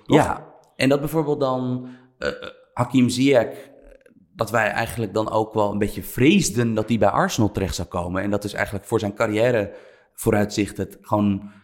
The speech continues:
Speaker 2: ronduit gewoon aanwijsbaar handiger is dat hij bij Chelsea speelt. Ja, dat is wel, dan zie je ook dat Arsenal qua status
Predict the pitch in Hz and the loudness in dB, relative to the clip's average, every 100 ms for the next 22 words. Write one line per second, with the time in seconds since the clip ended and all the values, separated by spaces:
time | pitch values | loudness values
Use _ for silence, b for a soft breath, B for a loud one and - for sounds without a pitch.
0 | B _ _ _ 101 123 131 131 110 - | B _ _ _ 0 2 4 2 2 0
1 | 110 104 113 107 113 139 113 110 104 95 | -4 -2 -2 2 2 2 0 0 0 2
2 | 147 143 - 110 107 101 101 101 98 - | 2 2 0 -2 -2 -4 -6 -2 -2 -2
3 | 151 165 - - 85 82 82 b b b | -4 -2 -4 -6 -8 -10 -10 b b b
4 | b b 98 107 147 110 113 107 107 139 | b b 0 2 -2 -2 0 2 2 0
5 | 131 131 - 117 - 107 107 107 135 - | 0 0 2 0 0 -6 0 0 0 -2
6 | 110 101 - 101 95 113 107 107 98 92 | -2 -2 0 -2 -2 -2 -2 -2 -6 -6
7 | - - | -10 -20